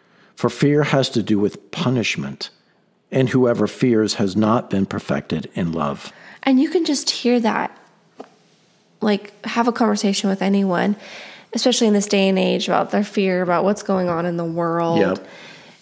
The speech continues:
Speaker 2: And you try to talk to them about, well, like, heaven or Christ or keeping our eyes fixed
Speaker 1: Mm.
Speaker 2: on him.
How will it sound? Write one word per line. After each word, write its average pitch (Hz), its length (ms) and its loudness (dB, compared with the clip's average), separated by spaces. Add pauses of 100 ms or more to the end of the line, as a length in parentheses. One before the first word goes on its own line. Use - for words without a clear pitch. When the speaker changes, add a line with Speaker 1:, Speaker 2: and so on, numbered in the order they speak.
(160)
Speaker 2:
And 196 520 2
you 214 100 2
try 254 220 0
to 226 60 0
talk 208 320 -2
to 220 100 -2
them 214 220 4
about, - 460 -2
well, 196 360 -2
like, 226 180 -6
heaven 226 460 0
or 190 100 -2
Christ 202 600 -2
or 175 80 -2
keeping 208 320 -2
our 185 100 0
eyes 196 320 -2
fixed - 300 -2
Speaker 1:
Mm. 202 80 2
Speaker 2:
on 190 80 0
him. 208 440 0